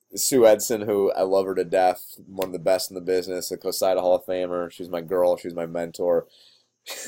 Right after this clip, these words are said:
She'd sit down, she'd take one look at it, and she'd just go, con-, "Command A, backspace," like, "This is, this is dog shit. Do it again." <laughs> So, uh, or actually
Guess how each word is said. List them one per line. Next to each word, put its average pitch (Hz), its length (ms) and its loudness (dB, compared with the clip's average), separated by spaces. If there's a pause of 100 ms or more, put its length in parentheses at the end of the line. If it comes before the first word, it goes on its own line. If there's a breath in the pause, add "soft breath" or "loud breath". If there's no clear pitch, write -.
(800 loud breath)
She'd - 240 -10
sit 139 180 4
down, 120 300 8
she'd 120 220 -8
take 117 220 0
one 113 200 0
look 104 180 -4
at 95 140 4
it, 92 40 0
and 92 100 -6
she'd 107 200 -8
just 101 200 -6
go, 98 200 6
con-, 90 380 -12
"Command 107 440 0
A, 98 420 4 (120)
backspace," 90 760 0
like, 82 220 -2 (100)
"This 95 260 -6
is, 82 140 -12 (340)
this 110 260 -8
is 80 80 -12
dog 80 380 -2
shit. 78 280 -4
Do 98 160 2
it 90 80 -2
again." 110 500 2
<laughs> - 40 -14
So, 123 440 8
uh, 107 240 8 (260 loud breath)
or 180 160 12
actually 165 420 8